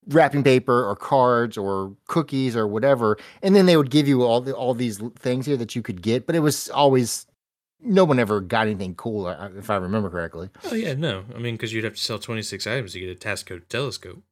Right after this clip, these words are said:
Speaker 1: Well, ex-, well, you, no, you, I mean, but I remember,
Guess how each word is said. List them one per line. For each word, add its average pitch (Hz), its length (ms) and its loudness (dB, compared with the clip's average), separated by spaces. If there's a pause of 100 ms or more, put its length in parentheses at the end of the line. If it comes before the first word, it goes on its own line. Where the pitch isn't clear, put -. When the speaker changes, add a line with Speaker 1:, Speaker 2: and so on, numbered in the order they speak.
(500)
Speaker 1:
Well, 175 200 2
ex-, 143 200 4
well, 147 220 6
you, 135 240 -2
no, 135 220 4
you, 135 200 2
I 127 60 4
mean, 123 280 4
but 127 140 2
I 135 40 6
remember, 117 480 6